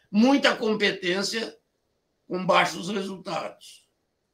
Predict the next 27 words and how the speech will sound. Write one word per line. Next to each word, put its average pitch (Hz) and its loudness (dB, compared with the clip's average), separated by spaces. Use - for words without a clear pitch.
Vamos 208 2
tentar 208 4
organizar 165 2
esse - -6
pessoal. 127 -12
Vamos 233 2
tentar 208 2
fazer 190 -2
um 180 0
trabalho 160 4
chamando 233 4
para 160 0
junto 147 -6
de 143 -4
nós - 0
os 214 -2
empresários 196 4
que 196 -8
tenham 190 -2
a 165 0
mente 170 0
mais 160 -2
aberta, 156 0
que - -14
possam 190 -4
discutir 180 -8
isso - -18